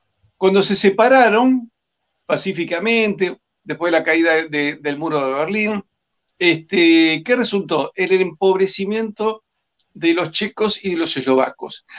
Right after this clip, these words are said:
Algo parecido pasó en el Quebec. En el Quebec, cuando hicieron esos plebiscitos para separarse del resto de Canadá, más de la mitad de las grandes empresas del que, eh, que estaban en el Quebec radicadas se fueron.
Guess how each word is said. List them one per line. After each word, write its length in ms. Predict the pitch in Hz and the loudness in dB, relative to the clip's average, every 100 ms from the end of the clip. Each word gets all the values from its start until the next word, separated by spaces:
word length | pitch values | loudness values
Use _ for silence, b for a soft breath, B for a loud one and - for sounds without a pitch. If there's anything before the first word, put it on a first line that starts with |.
| B - | B 0
Algo 280 | 330 330 | 4 4
parecido 480 | 240 202 - 254 262 | 2 0 0 0 0
pasó 260 | 190 170 202 | 0 0 0
en 60 | 202 | -2
el 60 | |
Quebec. 400 | 202 165 175 - - _ b _ | -2 0 0 -2 -8 _ b _
En 100 | 180 | -10
el 40 | 160 | -6
Quebec, 240 | 214 269 | -2 -2
cuando 260 | 277 240 254 | 0 0 0
hicieron 380 | 262 220 220 214 | -4 -4 -4 -4
esos 540 | 208 202 190 180 147 - | -2 0 0 -2 -6 -8
plebiscitos 720 | 190 180 170 - 202 - 196 | -4 -4 -4 -6 -6 -4 -4
para 240 | 180 170 156 | -2 -4 -4
separarse 880 | - 160 160 170 202 170 156 185 185 _ _ _ - | -4 -4 0 4 4 2 -2 -6 -6 _ _ _ -6
del 140 | 156 | -4
resto 260 | 175 190 185 | -2 -2 0
de 80 | 170 | 0
Canadá, 560 | 165 160 165 151 156 156 _ _ _ _ _ _ _ _ | 0 2 4 4 2 -4 _ _ _ _ _ _ _ _
más 260 | - 175 214 | -2 2 2
de 80 | 208 | 2
la 120 | 175 | 2
mitad 260 | 165 - 180 | 0 0 0
de 60 | |
las 120 | 156 | 0
grandes 320 | 135 190 143 156 | -2 -6 -4 -6
empresas 380 | 135 - 147 | -6 -6 -4
del 200 | 139 135 | -4 -6
que, 100 | 135 | -10
eh, 220 | 143 135 131 | -8 -8 -8
que 100 | 131 | -6
estaban 220 | 170 160 | -2 -2
en 60 | |
el 60 | 131 | -2
Quebec 320 | 143 143 175 - - | -2 -2 -2 -6 -4
radicadas 520 | 127 131 - 214 190 | -2 -2 -2 -4 -4
se 120 | 131 | -4
fueron. 500 | - 311 294 107 | 0 2 2 -2